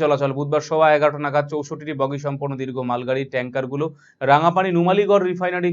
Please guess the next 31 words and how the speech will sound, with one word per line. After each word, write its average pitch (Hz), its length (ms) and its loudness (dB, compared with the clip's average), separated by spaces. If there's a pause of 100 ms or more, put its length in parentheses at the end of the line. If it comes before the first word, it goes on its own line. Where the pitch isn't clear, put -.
কেন্দ্রে 160 300 -2 (120)
তেল 160 160 -2 (100)
ভরবার 147 360 0
জন্য 143 200 -4
ঢুকেছিল। 117 340 -8 (460)
রাঙাপানি 175 540 4
লেভেল 202 240 4
ক্রসিং 208 240 0 (100)
থেকে 208 140 2 (100)
পঞ্চাশ 180 300 -2
মিটার 185 260 -4
দূরে 170 240 0
একটি 175 160 -2 (120)
বাঁক 143 200 2
থাকায় 156 300 -2
মালগাড়ি 139 380 -2
ট্যাঙ্কারগুলোর 135 640 -2 (340)
ঠিক 240 160 -6 (100)
মাঝামাঝি 185 380 0 (100)
অংশে 165 200 -4 (100)
দুটো 156 200 -4
ট্যাঙ্কারের 147 420 0
বগি 143 280 0
লাইনচ্যুত 123 400 -4
হয়ে 113 180 -6
যায়। 92 140 -14 (400)
প্রচণ্ড 160 220 0 (120)
শব্দ 170 220 2 (100)
করে 190 160 0
দাঁড়িয়ে 175 240 4
পড়ে 180 120 2